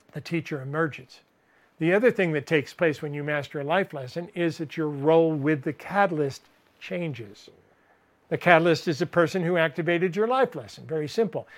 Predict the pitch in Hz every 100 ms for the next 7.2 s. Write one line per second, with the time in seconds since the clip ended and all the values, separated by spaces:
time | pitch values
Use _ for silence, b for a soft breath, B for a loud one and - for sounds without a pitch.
0 | B - 156 151 160 147 147 165 165 165
1 | 156 175 147 - 170 202 208 B B B
2 | 156 160 170 - 175 170 170 170 180 170
3 | 160 156 156 151 165 190 185 - - 175
4 | 160 175 247 208 151 - 156 143 131 127
5 | 131 156 170 139 170 185 175 151 143 143
6 | 143 - 170 170 156 139 151 147 185 196
7 | -